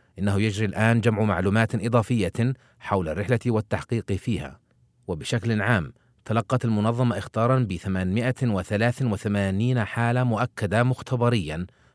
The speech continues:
من الإصابة بفيروس كورونا، بما في ذلك ما لا يقل عن ثلاثمائة وتسعة عشر حالة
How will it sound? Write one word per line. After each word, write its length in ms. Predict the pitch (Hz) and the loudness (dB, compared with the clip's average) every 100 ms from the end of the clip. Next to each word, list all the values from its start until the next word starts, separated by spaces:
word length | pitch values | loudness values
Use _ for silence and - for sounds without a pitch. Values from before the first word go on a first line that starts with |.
| - | -6
من 120 | 98 | -4
الإصابة 560 | 82 78 - 113 107 110 | -4 -8 -2 -2 0 -2
بفيروس 540 | 98 95 104 101 - | -4 0 0 0 -4
كورونا، 540 | - 101 95 95 69 - _ _ _ _ _ - | -10 -4 -2 -2 -6 -16 _ _ _ _ _ -6
بما 200 | 95 76 | -6 -6
في 180 | 78 | -10
ذلك 380 | 78 104 104 101 | -2 0 0 0
ما 260 | 120 110 69 | -2 -2 -6
لا 80 | 71 | -8
يقل 340 | - 110 101 | -6 -4 0
عن 240 | 98 87 | 0 -2
ثلاثمائة 680 | 92 95 92 107 117 113 104 | -4 -4 -6 -4 -2 0 0
وتسعة 580 | 95 - 113 98 90 98 | -2 -4 -6 -4 -2 -2
عشر 300 | 113 113 104 | -2 -4 -6
حالة 300 | - 123 | -2 -2